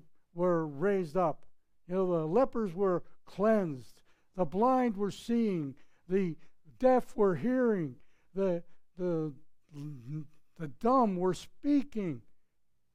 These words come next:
And they, they're sitting there saying, "I don't think he's the Messiah." Come on.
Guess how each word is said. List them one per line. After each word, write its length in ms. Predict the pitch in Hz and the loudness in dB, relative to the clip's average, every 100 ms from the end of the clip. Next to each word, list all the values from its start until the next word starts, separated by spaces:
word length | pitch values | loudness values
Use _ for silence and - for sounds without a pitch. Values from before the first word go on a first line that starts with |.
| _ _ _ _ _ _ _ _ | _ _ _ _ _ _ _ _
And 160 | 226 220 | 0 6
they, 320 | 247 233 226 - - - | 8 8 6 -4 -14 -6
they're 160 | 208 254 | 2 2
sitting 300 | - 262 214 | 2 0 2
there 280 | 220 220 202 - - | 2 2 0 -10 -20
saying, 520 | - 226 226 214 202 202 - - _ - _ - _ | -8 -2 0 0 -4 -10 -20 -20 _ -20 _ -20 _
"I 100 | 214 | -4
don't 200 | 226 175 | -4 -4
think 180 | 180 165 | -8 -8
he's 200 | 180 151 | -8 -8
the 80 | 160 | -8
Messiah." 540 | 147 - 156 143 131 101 98 - _ _ _ _ _ _ _ - | -8 -6 -4 -4 -6 -10 -20 -20 _ _ _ _ _ _ _ -8
Come 180 | 247 | -2
on. 440 | 302 302 254 98 | 2 2 0 -4